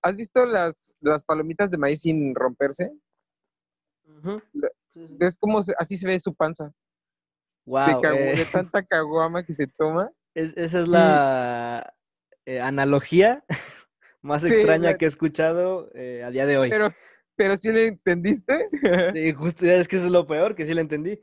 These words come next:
Speaker 2: <laughs>
Speaker 1: O sea, hasta brilla su panza, güey.
Speaker 2: No, eh, mira, eh, dentro de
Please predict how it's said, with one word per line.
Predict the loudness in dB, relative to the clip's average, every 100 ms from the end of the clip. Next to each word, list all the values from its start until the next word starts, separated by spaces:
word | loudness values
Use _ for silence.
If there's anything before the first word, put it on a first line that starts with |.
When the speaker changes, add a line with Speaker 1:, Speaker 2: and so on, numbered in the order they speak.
| _ _ _
Speaker 2:
<laughs> | -8 -6 -6 -8 -8 -12 _ _ 0
Speaker 1:
O | 0 2
sea, | 0
hasta | -2 0 0
brilla | 0 -6 -6 -8
su | -8 -8
panza, | -4 -2 -2 0 0
güey. | 0 -6 -8 -16 _ _
Speaker 2:
No, | -2 2 2 2
eh, | 0 -2
mira, | -2 0 0 -2 -4
eh, | -4 -2 0 0 -2 -4 -8 -6
dentro | -4 -4 -4 -2 2
de | 4 4 4 2